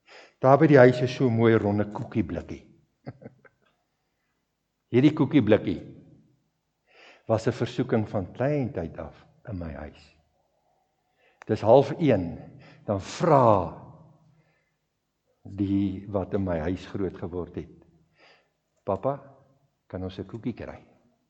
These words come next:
Dan sê ek, "Nee, dis een uur etenstyd. Ons kan nie nou koekies kry nie."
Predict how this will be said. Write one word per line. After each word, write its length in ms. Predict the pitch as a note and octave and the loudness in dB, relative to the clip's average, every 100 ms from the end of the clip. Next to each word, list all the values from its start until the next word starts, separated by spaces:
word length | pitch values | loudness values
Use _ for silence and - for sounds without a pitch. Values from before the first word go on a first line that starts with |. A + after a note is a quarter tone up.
| _ _ _ _ _ _ _ _ _ _ _ _ _ _ _ _ _ _ _ _ | _ _ _ _ _ _ _ _ _ _ _ _ _ _ _ _ _ _ _ _
Dan 100 | F#2+ | -18
sê 240 | E2+ - G2+ | -14 -10 -10
ek, 120 | F#2 | -8
"Nee, 520 | F#2+ G2+ G#2+ G#2+ F2+ | -8 -6 -8 -10 -14
dis 260 | - F2+ - | -18 -18 -16
een 240 | A#2 A#2 A2 | -8 -4 -2
uur 200 | G#2 G2 | -2 -4
etenstyd. 960 | - G#2 - G2+ - - F#2+ E2+ _ _ _ _ _ _ _ _ _ _ _ | -6 -8 -6 -10 -10 -14 -14 -14 _ _ _ _ _ _ _ _ _ _ _
Ons 140 | G#2 - | -20 -10
kan 180 | A#2+ G#2+ | -8 -4
nie 120 | G#2+ | -4
nou 280 | F#2 F#2+ F2 - | -4 -8 -8 -14
koekies 420 | - - F2 - | -18 -16 -18 -18
kry 240 | E2+ E2 | -16 -16
nie." 240 | D2 - | -18 -20